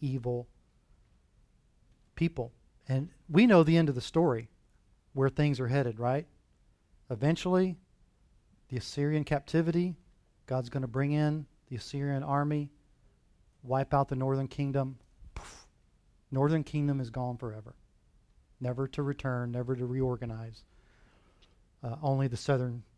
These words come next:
kingdom remains. So a key takeaway for us is take drastic measures to confront sin and idolatry in your o-, own heart. You know, Scripture in the New Testament tells us to,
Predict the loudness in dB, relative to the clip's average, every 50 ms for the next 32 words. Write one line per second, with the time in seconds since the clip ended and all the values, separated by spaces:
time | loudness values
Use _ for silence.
0 | _ -8 -6 -6 -4 -4 -6 -6 -8 -12 _ -8 -4 -4 -2 -2 -2 -2 -4 -6
1 | -8 -10 -14 -18 _ _ _ _ _ _ _ _ _ _ _ _ _ _ _ _
2 | _ _ _ _ _ _ _ _ _ _ _ _ _ _ _ _ _ _ _ _
3 | _ _ _ _ _ -20 -20 -20 -20 -20 _ _ _ _ _ _ _ _ -2 6
4 | 8 10 10 8 6 2 -8 -16 _ _ _ _ _ _ _ _ -4 -4 -4 -2
5 | 2 2 4 4 4 4 2 2 2 2 2 2 4 2 2 0 -2 -6 -4 -2
6 | -2 -2 -2 -4 -8 -10 -10 -4 -2 0 0 0 -2 -4 -8 -14 -20 -20 _ _
7 | _ _ _ _ _ _ _ _ _ _ _ _ _ _ _ _ _ _ _ _
8 | _ _ -6 0 0 0 0 0 0 2 4 4 4 2 0 -4 -8 -6 -2 0
9 | 0 2 2 0 -2 -4 -6 -8 -10 -10 -10 -8 -6 -8 -8 -8 -4 -2 -2 -2
10 | -4 -6 -10 -6 -4 -2 0 0 -2 -2 -4 -4 -2 -2 -2 -2 -4 -4 -6 -8
11 | -8 -8 -6 -6 -6 -6 -6 -8 -10 -12 _ _ -8 -6 -6 -6 -6 -8 -8 -8
12 | -8 -10 -14 _ -20 _ _ _ _ _ _ _ _ _ 0 2 2 2 2 4
13 | 6 6 6 6 4 4 4 4 6 4 2 2 2 2 2 2 2 0 -4 -4
14 | -4 -2 2 4 6 6 6 4 2 -4 -6 -6 -10 -14 -16 -16